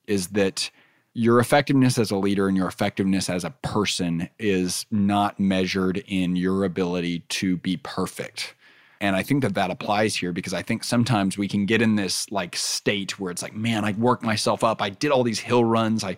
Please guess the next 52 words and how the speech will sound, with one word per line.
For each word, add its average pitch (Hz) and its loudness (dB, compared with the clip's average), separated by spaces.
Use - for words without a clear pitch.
I - -2
did 151 4
all 123 8
these 117 2
burpees. 117 2
I 117 2
get 123 4
all 127 8
sweaty. 127 4
And 123 6
then 151 6
I 139 8
establish 123 4
all 123 6
these 104 -2
habits. 123 4
And 120 0
now 131 6
I've 139 6
got 127 4
this 113 -2
rhythm 123 4
and 113 0
I've 101 -2
got 135 4
a 117 2
track 135 2
record 131 2
of 101 -4
doing 123 4
these 113 -2
habits 117 -2
and 98 -6
I'm 110 2
working 165 8
'em 147 4
and 110 -4
I'm 110 -8
getting 147 4
after 143 4
it." 143 6
And 131 2
we 131 2
can 135 0
feel 185 6
so 151 6
good 135 6
of 359 4
our, 131 6
about 127 6
ourselves. 123 4
And 127 4